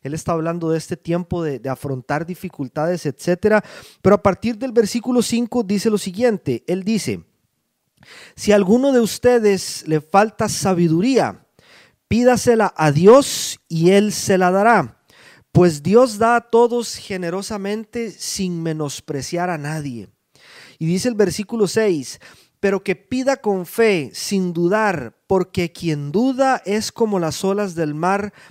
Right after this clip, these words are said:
agitadas y llevadas de un lado a otro por el viento". Dice el siete, "Quien es así, no piense que va a recibir cosa alguna del Señor.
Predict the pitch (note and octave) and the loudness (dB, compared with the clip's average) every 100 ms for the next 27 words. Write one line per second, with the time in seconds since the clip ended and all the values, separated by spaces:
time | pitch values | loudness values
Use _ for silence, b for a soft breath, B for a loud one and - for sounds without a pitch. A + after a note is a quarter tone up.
0 | b b _ E3+ - E3 - G3 A#3 B3 | b b _ -4 -4 -8 0 2 2 2
1 | A3+ - - G3 D#3+ D#3 F3 G3+ G#3+ F3 | -2 -6 -6 -4 0 2 2 0 -2 0
2 | G3 G3+ G3 G3 G3+ G3 F3+ F#3 G3 F#3 | 2 2 0 2 2 4 2 2 -2 -2
3 | E3+ D3 D3 F3+ E3+ - A#2 G2 _ D#3+ | -4 -4 -2 -2 -2 -6 -12 -12 _ -8
4 | E3+ F#3 D3 - G#3 G#3 A#3 G#3 B B | -4 -6 -4 -2 -2 -2 -4 -4 B B
5 | B - G3+ G3 A#3 B3+ A#3+ - B3 C4+ | B -4 0 2 0 0 -2 -2 -2 -2
6 | G3+ F#3+ G#3 A3 A3 A3+ A#3+ - F3+ F#3 | -2 -2 -2 0 -2 -2 -6 -4 -2 0
7 | G#3+ G#3 F3+ F3 A3 A#3+ A3+ _ - G#3 | -2 -4 -4 -2 -2 -4 -8 _ 0 0
8 | G#3+ A3+ - - D#3+ C#3+ F3+ A3+ B3+ G#3 | 0 -4 -4 -4 -4 -2 -4 -2 -2 -2
9 | D#3+ - D3 F3 F3 C3 | -4 -6 -6 -2 -2 -2